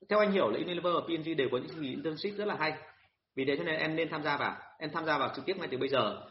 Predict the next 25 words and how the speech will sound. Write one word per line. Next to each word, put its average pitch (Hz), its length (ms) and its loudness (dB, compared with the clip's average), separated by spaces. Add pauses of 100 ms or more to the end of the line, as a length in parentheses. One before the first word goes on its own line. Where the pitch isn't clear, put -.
(220)
tức 175 80 -4
là 139 220 2 (140)
gọi 123 180 0
là 110 320 0 (200)
tham 147 140 -2
gia, 147 180 4
thậm 143 200 -2
chí - 120 -8
là 151 160 -2
sẽ 139 60 -4
có 127 160 0
những 143 180 -4
cái, 139 80 0 (260)
cái, 135 160 -2
cái 143 100 -2
vị 165 120 -4
trí 120 160 -4
nó 143 120 -4
gọi 151 180 -2
là 104 60 -2
cho 139 140 -4
miễn 143 180 -4
phí, 147 160 0 (200)
tức 190 80 -4
là 160 220 -2